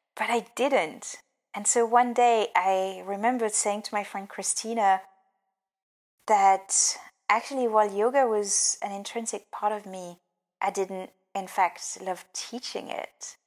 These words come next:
And while articulating that was a liberating thing to say,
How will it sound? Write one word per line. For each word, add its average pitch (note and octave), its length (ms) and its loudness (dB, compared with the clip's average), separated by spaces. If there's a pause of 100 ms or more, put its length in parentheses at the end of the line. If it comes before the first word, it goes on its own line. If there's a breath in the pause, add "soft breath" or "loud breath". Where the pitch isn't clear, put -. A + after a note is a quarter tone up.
(1080)
And G#3 400 4
while B3+ 160 10
articulating A#3+ 720 6
that F#3+ 240 8
was G3+ 160 2
a G3 60 0
liberating F#3+ 1040 4 (180)
thing G3 380 0
to G3 160 -6
say, G#3 800 4